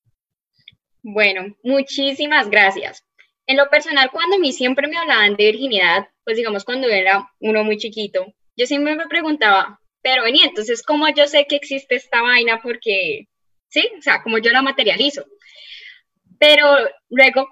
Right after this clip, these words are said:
creciendo y estudiando lo que estudio y investigando lo que me ha tocado que investigar, y yo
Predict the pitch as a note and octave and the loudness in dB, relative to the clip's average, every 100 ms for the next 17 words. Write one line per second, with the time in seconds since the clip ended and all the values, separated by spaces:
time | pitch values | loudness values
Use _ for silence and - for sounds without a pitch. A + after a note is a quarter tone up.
0 | _ D4+ C#4 C4 A#3+ A#3+ A#3+ A#3 A#3 A3+ | _ 0 0 2 2 4 4 4 4 4
1 | A3 G#3+ A3 A3 G#3 F#3+ F3 F3+ _ B3 | 2 0 -4 -2 -2 -4 -8 -16 _ -4
2 | C4+ C4 A#3+ G#3+ A3 A#3 A3 - A#3+ B3 | -2 0 2 2 0 0 -2 -4 -2 0
3 | A#3+ A3+ A3 G#3+ G#3+ A#3 A#3 A#3 A3+ G#3+ | 4 4 4 4 2 0 2 0 0 -2
4 | G3 G3+ A3+ B3 B3+ A3 F#3 - G#3 A3 | 0 2 0 0 -2 -2 -2 -4 -6 -2
5 | G#3 G#3+ A#3 B3 - G3+ F#3 G3 G#3 - | 0 0 -2 -4 -4 0 4 4 2 -4
6 | _ - B3 B3+ B3 B3 | _ -8 -2 0 0 -4